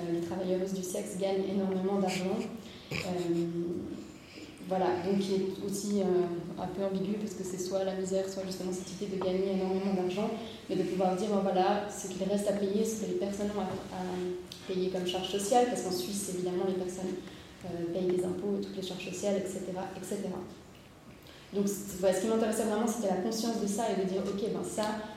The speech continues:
c'est une archive. Et finalement, je vous ai mis une petite sélection, euh, vraiment toute petite, mais de quelques ouvrages qu'il y a dans la bibliothèque, euh, qui grandit encore.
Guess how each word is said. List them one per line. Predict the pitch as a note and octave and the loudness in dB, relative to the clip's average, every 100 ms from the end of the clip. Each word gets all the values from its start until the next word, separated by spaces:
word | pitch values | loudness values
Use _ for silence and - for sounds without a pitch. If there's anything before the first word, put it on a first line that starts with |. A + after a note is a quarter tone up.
| - - - | -12 -14 -10
c'est | - G3+ | -4 -2
une | G3 | -2
archive. | F3+ - F3+ F3+ - - - - - - - - - G3 | -2 -4 -4 -6 -8 -12 -16 -16 -16 -14 -14 -14 -10 -4
Et | |
finalement, | G3 A3+ A3+ G#3+ G#3+ B3+ | -2 -2 2 2 4 2
je | G#3 | 2
vous | F#3+ F#3+ | 0 2
ai | G3+ | 4
mis | G3+ | 4
une | G3+ | 2
petite | - - | 0 -2
sélection, | A3 G#3 - - | 0 0 -2 0
euh, | G#3 A3 A3 - F#3 E3 G3 | 2 2 0 -2 -4 -2 2
vraiment | G#3+ A3 | 2 2
toute | - - | 2 0
petite, | A#3 - A#3+ - - | -2 -2 -2 -2 -2
mais | G3+ F#3 | 0 0
de | F#3 | 0
quelques | A3 G#3 F#3+ | 0 -2 -2
ouvrages | G3+ G#3+ G#3+ G#3+ | 0 0 0 -2
qu'il | F#3+ | 0
y | G3+ | 2
a | |
dans | F#3 | 2
la | F3+ | 0
bibliothèque, | G#3+ G3+ F3+ G3 - - - - - - - - - F#3 | 2 2 2 2 0 -2 -8 -12 -14 -14 -14 -12 -10 -6
euh, | F3+ F3 F3 E3+ | -4 -2 -2 -2
qui | G#3 | 0
grandit | F#3 G3 G3+ A3 | 2 4 4 2
encore. | G3 F3 F3+ G3 | 2 2 2 2